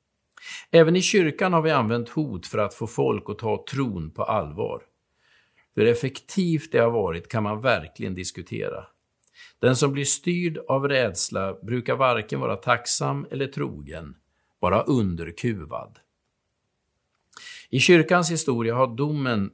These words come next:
tyvärr blivit en del av skrämselpropagandan. Det är inte sotaren man ska vara rädd för, utan Gud.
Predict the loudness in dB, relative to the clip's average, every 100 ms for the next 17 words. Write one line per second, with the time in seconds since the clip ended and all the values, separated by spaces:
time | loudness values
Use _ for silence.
0 | -2 0 4 2 2 -2 -4 -4 -4 -4
1 | -4 -4 -4 -2 -2 -2 -4 -6 -8 -10
2 | -6 -2 -2 -2 -4 -8 -14 -18 _ _
3 | _ -20 _ _ 4 4 2 0 2 2
4 | 2 -2 -2 2 4 2 0 -2 -2 0
5 | 0 -2 -4 -10 -12 -12 -8 -6 -6 -6
6 | -6 -8 -10